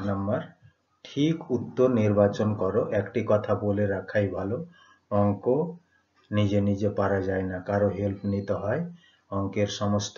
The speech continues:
প্রকার সাহায্য আমার এই channel থেকে পেয়ে যাবে। এক নম্বর প্রশ্ন, বর্তমানে পিতা ও কন্যার বয়সের সমষ্টি পঁয়ষট্টি বছর। সাত বছর পরে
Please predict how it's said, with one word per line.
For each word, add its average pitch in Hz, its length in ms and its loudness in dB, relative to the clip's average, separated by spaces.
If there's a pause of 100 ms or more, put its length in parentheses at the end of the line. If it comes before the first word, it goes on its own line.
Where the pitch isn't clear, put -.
(140)
প্রকার 101 400 2 (280)
সাহায্য 98 380 -2 (360)
আমার 95 300 -2
এই 95 140 -4
channel 95 320 -4 (100)
থেকে 104 200 -10 (100)
পেয়ে 92 300 -4
যাবে। 98 220 -8 (520)
এক 107 80 6 (100)
নম্বর 120 260 6 (120)
প্রশ্ন, 131 300 2 (680)
বর্তমানে 127 720 4 (200)
পিতা 120 400 -2 (200)
ও - 20 0 (180)
কন্যার 117 460 0 (120)
বয়সের 113 500 0 (100)
সমষ্টি 110 480 -4 (100)
পঁয়ষট্টি 113 560 -2 (100)
বছর। 92 300 -6 (560)
সাত 107 220 2 (120)
বছর 131 260 2 (140)
পরে 101 200 0